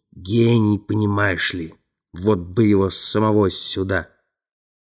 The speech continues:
Когда я не выдержал и осведомился, о каком гении идёт речь, Грузинский ответил, что о главном конструкторе проекта, разумеется.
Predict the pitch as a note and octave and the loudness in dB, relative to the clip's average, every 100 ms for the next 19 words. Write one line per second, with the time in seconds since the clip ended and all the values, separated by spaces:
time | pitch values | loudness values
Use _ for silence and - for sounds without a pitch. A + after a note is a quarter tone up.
0 | _ - F#2+ G2+ G2 G2 G#2 G#2+ F#2+ G2 | _ -6 0 2 2 2 2 2 2 2
1 | E2+ G2+ - A2+ A2+ G2 F#2 - F#2+ G2 | 2 0 0 0 0 0 -2 -4 -6 0
2 | A#2 G2+ G#2 G#2+ G2+ F#2+ G2 - A#2+ B2 | 0 0 2 2 2 0 -2 0 0 0
3 | - _ _ - G#2 G2+ B2 A#2 - A2+ | -4 _ _ -4 0 2 2 2 4 4
4 | A2+ A2 F#2+ F#2 - G#2+ G#2 A2+ B2 A#2 | 4 2 2 -6 -2 0 4 6 6 6
5 | G#2+ A#2 A#2+ - A#2+ - G2+ - C3 G#2+ | 4 2 2 0 0 2 2 4 6 4
6 | - F#2+ F2+ F#2 F2 E2 - | 2 -4 -2 -2 -2 -6 -10